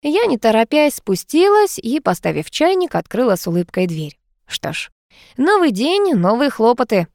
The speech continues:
новый поток людей. Через некоторое время моя улыбка скривилась, и на лице отразилось удивление.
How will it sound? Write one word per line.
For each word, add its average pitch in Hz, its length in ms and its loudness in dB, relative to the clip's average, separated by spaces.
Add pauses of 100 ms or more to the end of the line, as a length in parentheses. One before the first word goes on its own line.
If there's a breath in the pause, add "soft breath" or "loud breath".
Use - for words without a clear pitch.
новый 277 440 2
поток 185 400 0
людей. 190 540 -2 (480)
Через 175 260 -2
некоторое 175 480 0
время 214 220 0
моя 175 320 2
улыбка 208 340 -2
скривилась, 311 760 0
и 220 140 0
на 208 160 2
лице 180 360 -2
отразилось 185 680 -2
удивление. 180 840 -2